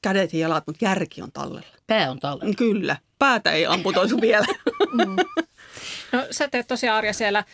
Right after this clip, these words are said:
Speaker 3: somessa tällaista lempeää asennekasvatusta ja myös sinä, Kai, sä oot aktiivinen somessa, mutta tietysti myös sit näiden sun romaaniesi kautta tuot semmoista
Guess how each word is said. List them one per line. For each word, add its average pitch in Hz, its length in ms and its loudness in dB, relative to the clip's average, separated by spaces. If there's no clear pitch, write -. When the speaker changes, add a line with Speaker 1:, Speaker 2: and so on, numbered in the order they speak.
Speaker 3:
somessa 208 480 0
tällaista 180 400 -4
lempeää 185 340 0
asennekasvatusta 165 880 -6
ja 175 60 -2
myös 180 320 -6
sinä, 175 360 -6
Kai, 165 160 -4
sä 175 80 -8
oot 170 120 -8
aktiivinen 165 400 -8
somessa, 165 360 -6
mutta 170 220 -8
tietysti - 380 -6
myös 170 180 -8
sit - 140 -12
näiden 185 240 -8
sun 202 100 -4
romaaniesi 170 600 -4
kautta 185 300 -6
tuot 165 240 -8
semmoista - 340 -10